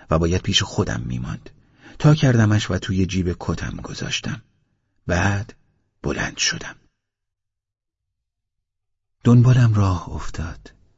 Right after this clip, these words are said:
یعنی دوباره می‌خواست مرا سوار ماشین پلیس کند و دوباره زن را ببینم که مثل آن شب سر جایش نشسته؟ بیرون توی خیابان کوچکی که به خیابان ساحلی می‌رسید،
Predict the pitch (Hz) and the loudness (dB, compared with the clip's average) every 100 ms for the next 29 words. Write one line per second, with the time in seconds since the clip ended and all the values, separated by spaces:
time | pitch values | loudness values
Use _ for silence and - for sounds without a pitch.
0 | _ _ _ _ _ 90 - 98 98 82 | _ _ _ _ _ -4 0 0 2 0
1 | 80 90 107 - 113 - 107 117 - 80 | 0 0 0 0 -2 0 0 0 -2 -2
2 | 98 117 82 - 110 123 - 92 104 - | 0 2 0 0 -2 -2 -2 -4 -4 -2
3 | 120 127 - 92 - 64 104 - 107 113 | 0 0 -2 -2 -2 -2 -2 2 2 4
4 | 107 110 117 113 117 87 101 - 104 110 | 2 2 2 2 0 0 -2 -2 2 2
5 | 98 - 113 - - - - 98 82 80 | 0 0 0 0 -6 -18 -4 -2 0 0
6 | 85 87 - 87 - 87 82 - 120 - | 0 -2 -2 -2 0 -2 -4 -4 -4 -6
7 | - _ _ _ _ _ _ _ _ _ | -12 _ _ _ _ _ _ _ _ _
8 | _ - 135 151 147 123 131 123 120 113 | _ 2 6 8 6 4 2 4 4 6
9 | 120 120 113 113 113 - 110 104 - 107 | 4 4 2 0 0 0 0 0 0 2
10 | 101 107 104 - 90 95 101 117 101 92 | 4 4 2 0 0 0 2 2 0 -2
11 | - 104 | -2 -6